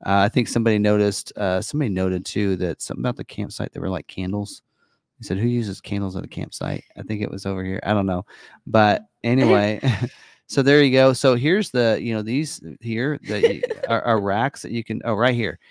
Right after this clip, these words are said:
Speaker 1: There's a rack that goes across that way and that way. Uh, so you can, you know, put your kayak and stuff on it. But man, wouldn't you, like,
Speaker 2: <laughs>
Speaker 1: man, you're really fighting gravity when you do that. Not
Speaker 2: Yeah.
Speaker 1: having a flat surface to put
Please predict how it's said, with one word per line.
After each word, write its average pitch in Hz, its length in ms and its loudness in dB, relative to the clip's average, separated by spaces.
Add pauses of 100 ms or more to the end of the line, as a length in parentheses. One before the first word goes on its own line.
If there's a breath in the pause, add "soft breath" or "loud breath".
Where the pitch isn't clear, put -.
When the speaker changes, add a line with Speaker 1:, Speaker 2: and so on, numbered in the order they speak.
(260 soft breath)
Speaker 1:
There's 104 240 -2
a 92 100 0
rack 139 220 0
that 127 80 -6
goes 127 120 -4
across 117 300 -4
that 101 180 -2
way 98 180 -4
and 92 120 -6
that 92 180 -6
way. 82 300 -8 (480)
Uh, 92 160 -2
so 98 140 -8
you 98 100 -4
can, 95 260 -6 (160)
you 104 120 -6
know, 92 100 -2
put - 240 -8
your 98 140 -12
kayak 98 420 -4
and 95 100 -8
stuff 90 260 -6
on 82 200 -4
it. 78 140 -8 (480)
But 113 260 2 (400)
man, 143 240 0
wouldn't 160 220 2
you, 156 140 0
like, 95 260 -8
Speaker 2:
<laughs> - 40 -2
Speaker 1:
man, 156 200 2
you're 139 180 0
really 143 220 2
fighting 107 380 -2
gravity 87 440 -2
when 87 140 -20
you 85 80 -20
do 90 180 -20
that. 80 140 -14 (180)
Not 208 60 -12
Speaker 2:
Yeah. 160 240 2
Speaker 1:
having 156 340 2
a 113 80 0
flat - 640 -4 (140)
surface 104 560 -4
to 101 100 -8
put - 280 -4